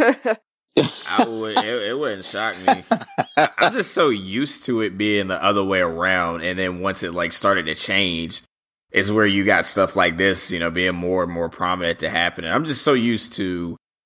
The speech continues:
Speaker 2: at least for a la-, a latter half of my life, the Daytona five hundred would end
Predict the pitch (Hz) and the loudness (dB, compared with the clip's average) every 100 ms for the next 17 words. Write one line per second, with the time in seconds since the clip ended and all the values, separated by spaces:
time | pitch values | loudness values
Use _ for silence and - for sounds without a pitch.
0 | _ 120 123 135 127 107 95 87 87 87 | _ 4 6 6 4 4 4 4 2 0
1 | 82 90 101 104 92 95 104 98 92 87 | 0 2 2 2 0 2 4 4 0 -2
2 | 90 85 82 82 85 85 107 107 107 87 | -2 -2 0 -2 -2 0 0 2 0 -2
3 | 92 87 90 92 90 85 82 90 82 104 | 0 0 0 -4 -4 -6 -6 -6 -2 2
4 | 104 95 90 | 2 0 -4